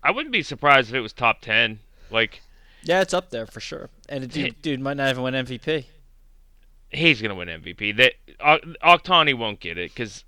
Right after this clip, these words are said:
Speaker 1: like, look, man, your team needs to, it, if somebody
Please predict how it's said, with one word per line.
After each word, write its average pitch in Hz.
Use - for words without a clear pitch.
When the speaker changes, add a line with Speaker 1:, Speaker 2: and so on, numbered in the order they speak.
Speaker 1:
like, 139
look, 160
man, 151
your 165
team 240
needs 202
to, 151
it, -
if -
somebody 277